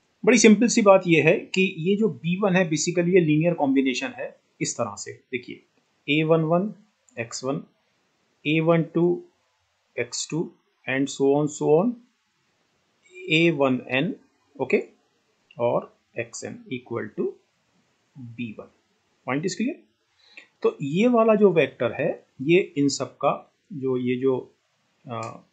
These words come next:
एक्स वन, एक्स टू up to एक्स एन है, इनका एक लीनियर कॉम्बिनेशन है। ओके, this point is very clear, simple। और यहाँ से आपको ये बात भी क्लियर होती है कि ये वाला जो वेक्टर जो आपने, ये जो बी वन वेक्टर है ये वाला, obviously ये रेंज में है।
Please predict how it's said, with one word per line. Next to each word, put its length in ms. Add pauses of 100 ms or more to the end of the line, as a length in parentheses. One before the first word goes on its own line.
(1000)
एक्स 180
वन, 140
एक्स 200
टू 140
up 60 (100)
to 100
एक्स 180
एन 100
है, 120
इनका 300
एक 280 (800)
लीनियर 260
कॉम्बिनेशन 480
है। 160 (340)
ओके, 240 (100)
this 100 (120)
point 180
is 140
very 220
clear, 320
simple। 180 (920)
और 280
यहाँ 220
से 140
आपको 300
ये 140
बात 200
भी 140
क्लियर 280
होती 280
है 120
कि 100
ये 200
वाला 220
जो 120
वेक्टर 400
जो 120
आपने, 320
ये 140
जो 100
बी 200
वन 160
वेक्टर 280
है 140
ये 100
वाला, 500 (100)
obviously 460
ये 320
रेंज 580
में 100
है। 220